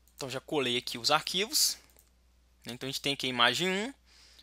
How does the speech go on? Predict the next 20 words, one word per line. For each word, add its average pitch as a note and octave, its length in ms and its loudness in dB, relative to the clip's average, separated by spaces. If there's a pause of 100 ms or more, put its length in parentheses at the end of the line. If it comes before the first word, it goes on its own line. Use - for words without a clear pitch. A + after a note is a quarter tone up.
(140)
a - 60 -14
imagem B2 380 -4
dois E3+ 760 0
e D#3+ 60 -6
a - 20 -2
imagem D3 340 0
três C#3+ 380 2
que - 100 -12
vão C#3 360 -4
aparecer C#3+ 480 0
lá C3 100 4
no D3 80 -4
nosso C#3 260 -4
slider. E3 380 -2 (100)
E F3+ 120 0
aqui - 340 -6 (320)
o F3+ 60 -12
nosso E3 260 0
imagem D3 400 0 (320)
overlay. A2+ 560 -4